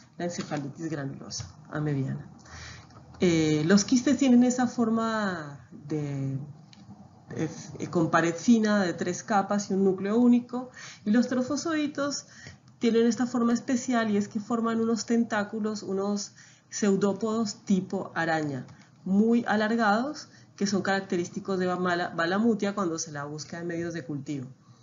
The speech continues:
La fuente de infección es muy ubicua y las vías de infección, como vemos, pueden ser nasal o cutánea, no en tejido interno, sino siempre en lesión, en tejido ulcerado o,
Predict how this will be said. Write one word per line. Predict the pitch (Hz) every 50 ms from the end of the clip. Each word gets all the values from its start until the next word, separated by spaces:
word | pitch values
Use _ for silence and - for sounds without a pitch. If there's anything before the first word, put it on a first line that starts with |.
| - - - _ -
La | -
fuente | 147 - 180 175 - 202
de | 208
infección | 202 202 226 196 - - - 175 165 165 165 165 170 170 170 170 170 165 - - - - - - - - -
es | - 156 - - - - - - - - -
muy | - 156 180 196 196 196 190 190 180 175 - - -
ubicua | 160 175 214 233 214 - - 220 220 240 240 - - - - - - - -
y | 170
las | 180 170 156 156
vías | 170 170 165 170
de | 185 185
infección, | 185 - - 208 - - 247 214 220 247 262 254 247 - - - -
como | - 180 170 160 156 156
vemos, | 160 170 180 185 185
pueden | - - 180 185
ser | 185 - 202 185 180 180
nasal | 175 175 180 - - 180 180 185 185 - - - - - - -
o | - 165 165
cutánea, | - 185 185 185 214 208 196 196 202 208 202 - - - - - - - -
no | 196 202 208 233 240 254 254
en | - 226 202
tejido | 202 185 185 - 202 196 196
interno, | 208 202 214 214 202 214 233 254
sino | 247 - 233 196 175 175
siempre | - - 175 170 170 - 196 196 196
en | 190 190 180 160
lesión, | 160 160 - - 180 165 165 165 156 -
en | 160 160 151 147
tejido | 147 156 147 - - 180 170 175 175 -
ulcerado | - 196 185 - - 214 196 185 175 175 175 185 202 196 - -
o, | - 170 156 147 143 139 139 139